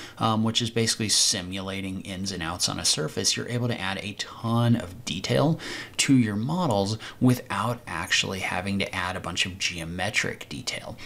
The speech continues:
So Decal Machine is an excellent implementation of a system designed to help you add not only, like, stickers and things like that, but also other decals that give you the ability to simulate things like holes in your models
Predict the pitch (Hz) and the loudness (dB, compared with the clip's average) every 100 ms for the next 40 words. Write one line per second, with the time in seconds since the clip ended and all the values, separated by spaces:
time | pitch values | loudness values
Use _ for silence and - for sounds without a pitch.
0 | - - - 120 104 151 151 143 131 - | -14 0 2 4 4 2 2 2 2 4
1 | 127 120 117 104 - 120 104 - 131 123 | 4 4 2 -4 -4 -4 0 0 2 2
2 | 120 - - - - 113 113 117 101 98 | 0 -4 -18 -20 -4 -2 0 0 0 -2
3 | - 87 98 - 123 127 131 - 107 95 | -4 -4 0 2 4 2 0 -2 -4 0
4 | 95 - - 110 - 107 104 101 98 98 | 2 2 2 0 -2 -2 -2 -2 -2 -2
5 | 92 95 92 98 92 - 87 - 90 90 | 0 -2 -2 -2 -4 -6 -8 -4 -2 0
6 | 90 95 - - - 180 196 143 131 127 | -2 -6 -12 -8 2 4 6 8 8 6
7 | 113 110 - - - 90 90 95 95 104 | 4 2 2 0 -2 -4 -4 -4 -2 -2
8 | 98 98 92 - 104 175 175 135 131 - | -4 -4 -2 -4 -2 -2 0 2 2 2
9 | 107 107 - 120 110 110 - - 98 101 | 0 2 2 2 0 -2 -6 -4 -2 -2
10 | 107 104 - - - - 127 147 139 117 | -2 -2 -4 -10 -14 -4 2 2 2 0
11 | 104 104 101 98 101 107 104 107 104 101 | 0 0 -2 -4 -4 -4 -4 -4 -4 -6
12 | 92 92 98 98 92 90 - - 95 95 | -4 -4 -4 -4 -2 2 4 2 0 -2
13 | 98 104 104 95 - 87 90 71 - - | -4 -2 -4 -4 -6 -6 -4 -6 -6 -6
14 | 85 87 87 76 62 92 127 131 127 127 | -6 -2 -4 -4 -4 2 6 6 6 4